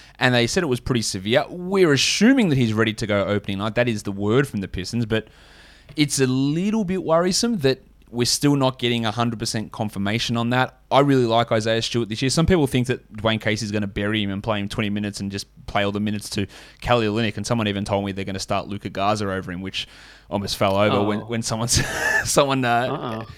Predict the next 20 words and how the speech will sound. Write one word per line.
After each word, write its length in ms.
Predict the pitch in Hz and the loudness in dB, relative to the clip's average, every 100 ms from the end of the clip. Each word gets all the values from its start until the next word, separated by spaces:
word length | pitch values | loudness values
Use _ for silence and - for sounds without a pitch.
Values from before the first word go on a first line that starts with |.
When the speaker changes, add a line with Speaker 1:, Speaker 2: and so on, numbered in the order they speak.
| - | -2
Speaker 1:
it, 160 | 139 - | 0 2
it 40 | 123 | 4
wasn't 260 | 147 127 | 4 2
a 40 | 107 | -2
Pistons 400 | - 120 110 104 | -2 -2 -2 -4
person 300 | 98 98 98 | -4 -4 -6
who 80 | |
said 160 | 98 90 | -8 -8
that. 140 | 98 | -6
It 20 | 101 | -6
was 100 | 107 | -6
just 180 | 107 98 | -6 -8
a, 80 | - | -8
a 60 | |
random 360 | 98 101 104 101 | -6 -4 -2 -4
person 340 | - 196 - | -2 -4 -4
who 100 | 101 | -4
was 160 | 120 107 | -2 -2
Speaker 2:
Right. 160 | 98 123 - - | -2 -4 -8 -10
Speaker 1:
a, 40 | - | -8